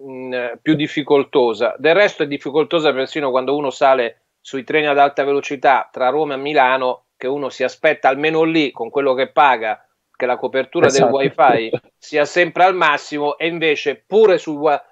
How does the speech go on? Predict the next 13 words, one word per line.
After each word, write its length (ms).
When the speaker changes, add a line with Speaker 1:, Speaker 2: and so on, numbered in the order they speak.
Speaker 1:
pure 240
sul 220
treno 400
ti 100
dicono: 260
"Sì, 160
sì, 140
allacciati 480
al 100
wifi 540
che 120
è 40
gratis". 800